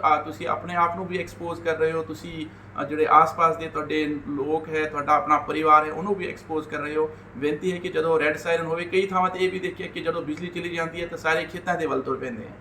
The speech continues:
ਤਾਂ ਉਹ ਕਹਿੰਦੇ ਕਿ "ਬਾਹਰ ਚਲੇ ਜਾਓ।" ਮੈਂ ਪਹਿਲਾਂ ਵੀ ਕਿਹਾ ਕਿ ਜਦੋਂ ਰੈੱਡ ਸਾਇਰਨ ਹੋਏਗਾ, ਤੁਸੀਂ ਬਾਹਰ ਨਹੀਂ ਜਾਣਾ ਹੈ, ਅੰਦਰ ਜਾਣਾ ਹੈ। ਅੰਦਰ ਜਾਣਾ ਹੈ ਖਿੜਕੀਆਂ ਤੋਂ ਦੂਰ, ਜਾਂ ਜਿਹੋ ਇਹੋ ਜਿਹੀ ਬਸਤੀ ਜਿਹੜੀ ਫਟ ਸਕਦੀ ਹੈ, ਜਦੋਂ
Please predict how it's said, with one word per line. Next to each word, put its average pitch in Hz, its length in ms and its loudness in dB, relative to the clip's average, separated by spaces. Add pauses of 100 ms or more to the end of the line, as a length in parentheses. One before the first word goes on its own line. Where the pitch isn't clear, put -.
(360)
ਤਾਂ 147 80 0
ਉਹ 147 100 0
ਕਹਿੰਦੇ 160 200 -2
ਕਿ 165 100 -6
"ਬਾਹਰ 160 240 6
ਚਲੇ 131 240 0
ਜਾਓ।" 123 140 0
ਮੈਂ 160 120 0
ਪਹਿਲਾਂ 185 320 4
ਵੀ 202 100 0
ਕਿਹਾ 170 280 0
ਕਿ 170 160 -8
ਜਦੋਂ 156 400 0 (160)
ਰੈੱਡ 139 180 0
ਸਾਇਰਨ 170 320 0
ਹੋਏਗਾ, 175 540 0 (160)
ਤੁਸੀਂ 175 220 -4
ਬਾਹਰ 151 380 6
ਨਹੀਂ 202 140 -2
ਜਾਣਾ 185 240 2
ਹੈ, - 160 2
ਅੰਦਰ 180 260 4
ਜਾਣਾ 131 280 2
ਹੈ। - 180 -8
ਅੰਦਰ 170 240 -2
ਜਾਣਾ 185 280 0
ਹੈ 180 220 -6
ਖਿੜਕੀਆਂ 170 360 -2
ਤੋਂ 180 160 -2
ਦੂਰ, 170 260 -4
ਜਾਂ 170 140 2
ਜਿਹੋ 156 220 -6
ਇਹੋ 165 200 -6
ਜਿਹੀ 165 140 -6
ਬਸਤੀ 156 340 -4
ਜਿਹੜੀ 156 200 -4
ਫਟ 151 240 -6
ਸਕਦੀ 156 380 -4
ਹੈ, 151 40 -2
ਜਦੋਂ 147 280 -4